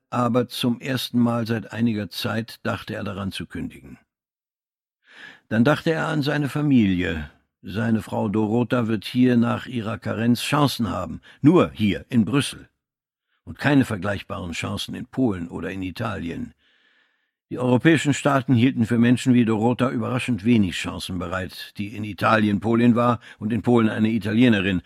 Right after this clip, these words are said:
auch wenn sie Polnisch sprach, allerdings mit Akzent. Und sein Sohn Romek, Polen, Staatsbürgerschaft des Vaters, Italien, Staatsbürgerschaft der Mutter,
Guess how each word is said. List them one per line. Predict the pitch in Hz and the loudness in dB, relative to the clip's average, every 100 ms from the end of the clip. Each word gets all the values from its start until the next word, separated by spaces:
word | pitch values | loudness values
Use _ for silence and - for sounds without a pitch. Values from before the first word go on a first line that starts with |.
| - | -8
auch | - 98 | -10 0
wenn | 113 | 0
sie | 101 | 0
Polnisch | 95 110 110 104 | 0 2 2 0
sprach, | - 98 95 | -4 -8 -8
allerdings | 110 98 92 95 - - - | -8 -8 -6 -6 -8 -12 -10
mit | 123 - - | -12 -12 -20
Akzent. | - 90 - 87 - _ _ _ _ _ _ | -18 -16 -12 -12 -14 _ _ _ _ _ _
Und | - 104 | -8 -4
sein | 110 110 98 | 0 2 2
Sohn | 101 98 | 0 0
Romek, | 85 110 160 135 82 _ _ _ _ _ _ _ - | 0 4 4 4 -2 _ _ _ _ _ _ _ -4
Polen, | 120 123 120 82 - _ _ _ | 4 6 6 2 -6 _ _ _
Staatsbürgerschaft | - 98 - - 87 90 98 - | -10 -8 -8 -8 -10 -10 -12 -12
des | 87 | -12
Vaters, | - 104 104 104 90 - _ _ | -8 -6 -4 -6 -8 -14 _ _
Italien, | 127 104 139 127 110 92 85 | -4 2 4 6 4 2 -2
Staatsbürgerschaft | - 78 80 - 87 85 104 - | -6 -10 -10 -12 -12 -8 -10 -6
der | 98 | 0
Mutter, | 104 110 110 | 0 2 -2